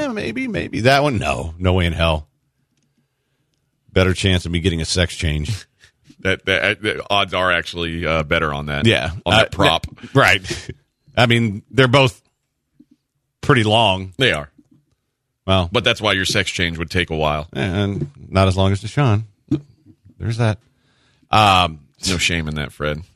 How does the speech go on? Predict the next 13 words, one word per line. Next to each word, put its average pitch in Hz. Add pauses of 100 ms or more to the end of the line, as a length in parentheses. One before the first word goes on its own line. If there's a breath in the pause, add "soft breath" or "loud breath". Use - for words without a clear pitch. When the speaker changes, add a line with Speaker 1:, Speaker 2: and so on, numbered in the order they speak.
Speaker 1:
eh, 220
well, 202
I 202
mean, 165 (540)
it's, 139
it's 147
really 185
difficult 156
for 147
me 165
to 175
air 170
hump 151